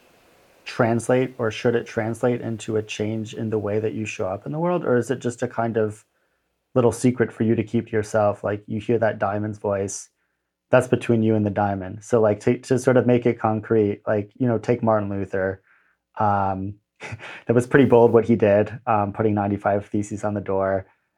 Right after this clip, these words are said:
And, like, he, he, he seemed to be a, a pugnacious kind of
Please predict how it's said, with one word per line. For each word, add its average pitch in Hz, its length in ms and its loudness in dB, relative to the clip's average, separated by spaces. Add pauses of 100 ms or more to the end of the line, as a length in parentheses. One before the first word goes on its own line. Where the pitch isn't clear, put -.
(140)
And, 101 200 -4
like, 101 380 -2 (140)
he, 120 220 2
he, 123 280 0
he 131 180 0
seemed 123 240 0
to 117 60 -2
be 113 160 4
a, 110 120 2
a 117 120 -2
pugnacious 104 640 -2
kind 104 260 -4
of 95 320 -6